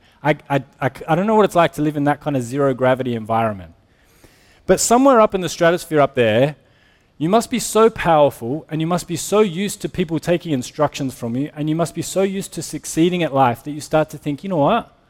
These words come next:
I reckon I could take on death. I reckon I might be the one person in human history who's gonna outdo that statistic." And they start thinking about cryogenics, or they come up with crazy projects like one of them's doing at the moment that involves,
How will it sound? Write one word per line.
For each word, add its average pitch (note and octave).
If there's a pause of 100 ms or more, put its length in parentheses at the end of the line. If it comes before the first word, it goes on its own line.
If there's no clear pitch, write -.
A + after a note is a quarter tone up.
(600)
I E3+
reckon G3
I A#2
could A#2+
take B2+
on A#2
death. B2+ (480)
I E3
reckon A3
I E3+
might E3
be D#3
the C#3+
one D3+
person D#3+
in C3
human D#3
history B2+ (320)
who's C#3
gonna C#3+
outdo C#3+
that C#3
statistic." - (480)
And D3
they D#3+
start E3
thinking F3+
about F3
cryogenics, D#3+ (340)
or C#3
they C#3+
come D#3+
up E3+
with D3+
crazy D#3
projects D#3+
like C3+
one C#3
of D3+
them's D3+
doing D#3
at C#3+
the C3
moment C#3+
that C#3
involves, C#3